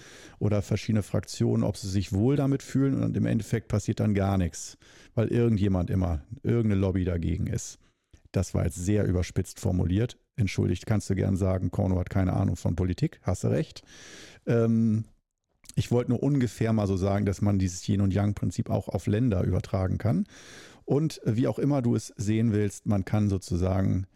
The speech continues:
ähm, China und Deutschland als Yin und Yang sehen. Und dass, wenn wir da eine Übungsverbindung machen, also wirklich da auch hinreisen,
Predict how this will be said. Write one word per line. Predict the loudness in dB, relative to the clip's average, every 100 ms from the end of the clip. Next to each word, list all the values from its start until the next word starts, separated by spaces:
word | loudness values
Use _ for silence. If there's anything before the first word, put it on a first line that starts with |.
| _ _ -2
ähm, | 0 2 0
China | 0 2 2
und | 0
Deutschland | -2 -2 -2
als | -2 0
Yin | 0 2
und | 2
Yang | 2 2 0
sehen. | 2 0 0
Und | 0 -2 -2
dass, | -2 -2 0
wenn | 0 2
wir | 2
da | 0 0
eine | 2 2 2 0 -6 -20 -20 -2
Übungsverbindung | 0 2 0 0 0 2 2 2
machen, | 0 0 -2
also | 0 0 0
wirklich | 0 -2
da | 0
auch | -4 0
hinreisen, | 0 2 0 0 0 0 0